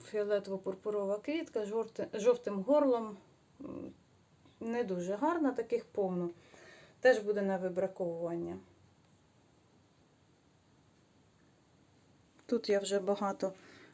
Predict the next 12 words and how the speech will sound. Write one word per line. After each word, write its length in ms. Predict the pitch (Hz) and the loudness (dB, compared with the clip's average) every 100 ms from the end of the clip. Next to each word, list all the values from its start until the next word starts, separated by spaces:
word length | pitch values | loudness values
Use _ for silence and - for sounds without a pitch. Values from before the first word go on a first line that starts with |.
| - | 4
вибракувала, 760 | 226 294 285 269 247 233 220 | 8 10 10 8 4 4 4
ось 240 | - 208 - | 2 0 0
лишились 540 | 202 - 208 190 - | 0 2 0 0 -4
одиниці. 560 | 202 202 247 311 - 254 - - - - - - - - - _ _ _ _ _ _ _ _ _ | -4 8 12 12 10 0 0 -20 -20 -20 -20 -20 -20 -20 -20 _ _ _ _ _ _ _ _ _
Е, 440 | - 214 208 202 196 190 190 185 185 185 185 185 190 190 - - - - - - - - - - - - - - _ _ _ _ _ _ - - - - - - - _ - _ _ _ _ - - _ _ | -2 0 0 -2 -6 -8 -8 -6 -6 -6 -6 -8 -10 -12 -14 -16 -18 -20 -20 -20 -20 -20 -20 -20 -20 -20 -20 -20 _ _ _ _ _ _ -20 -20 -20 -20 -20 -20 -20 _ -20 _ _ _ _ -20 -20 _ _
один 300 | - 180 180 | -10 -6 -6
із 240 | 170 175 - | -6 -10 -8
інших 400 | - 190 - - | -6 -4 -6 -4
варіантів, 600 | 202 208 285 370 320 277 262 - - _ - | 0 8 8 8 2 0 -2 -10 -20 _ -4
теж 200 | 240 233 | -2 2
нічого 380 | 214 - 226 214 | 0 2 2 2
особливого. 800 | 202 190 180 190 185 185 190 | 0 -4 -4 -6 -6 -8 -10